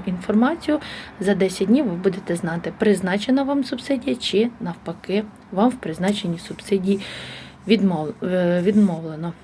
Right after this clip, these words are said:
Також хочу трішки ще, е, додати пояснень. Ви мені дуже часто, е, задаєте питання, чи мають право, наприклад, е, субсидію отримати ті, хто зараз перебуває за кордоном. Так, мають право.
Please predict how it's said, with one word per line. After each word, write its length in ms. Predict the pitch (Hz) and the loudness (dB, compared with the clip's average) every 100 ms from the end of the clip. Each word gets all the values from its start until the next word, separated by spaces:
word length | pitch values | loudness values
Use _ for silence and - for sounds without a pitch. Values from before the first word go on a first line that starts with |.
| - | -2
Також 300 | 269 277 240 | 0 2 0
хочу 280 | - 208 196 | 0 -2 0
трішки 360 | 196 202 - | 0 -2 -2
ще, 240 | 185 - 180 180 - - - - - - - 196 | -4 -2 -2 -4 -10 -20 -20 -20 -20 -20 -6 0
е, 520 | 196 175 175 175 175 180 - - - | 2 2 0 0 0 -4 -8 -8 -2
додати 500 | 180 190 190 190 180 - - - - | 4 4 4 0 -8 -10 -14 -16 -2
пояснень. 460 | 196 220 330 - 240 - - | 2 4 4 2 0 -2 -10
Ви 100 | 208 | -2
мені 180 | 202 196 | 2 2
дуже 200 | 175 180 | 0 -6
часто, 340 | 180 180 180 175 - | -4 -8 -8 -12 -2
е, 160 | 196 180 | 0 0
задаєте 420 | 175 170 180 170 | -2 -4 -4 -6
питання, 540 | 175 180 233 302 311 254 | -8 -2 2 2 2 0
чи 260 | - 175 | 0 -2
мають 280 | 180 180 175 | -2 -2 -4
право, 320 | - 180 170 | -4 -2 0
наприклад, 680 | 170 170 - 175 175 175 - - - - - - | 0 -2 -4 -6 -4 -6 -8 -14 -12 -12 -14 -6
е, 720 | 170 165 165 165 160 160 165 170 | -2 0 0 0 -2 -2 -2 -2
субсидію 720 | - 175 - 190 180 180 175 | -4 -4 0 0 2 2 2
отримати 580 | 185 180 185 175 170 175 | 0 -2 -2 -2 -4 -8
ті, 180 | - 190 | -6 -6
хто 340 | 185 - 165 | -6 -6 -4
зараз 320 | 165 180 170 | -2 -2 -4
перебуває 600 | - - 160 170 175 165 | -8 -8 -6 -4 -2 -2
за 120 | 165 180 | -2 -4
кордоном. 760 | 175 175 175 233 285 247 180 | -2 2 4 4 4 2 0
Так, 320 | - 185 180 - | -2 -2 -2 -2
мають 460 | 175 165 175 - | -2 -2 -8 -10
право. 400 | - 214 240 269 | -2 2 2 2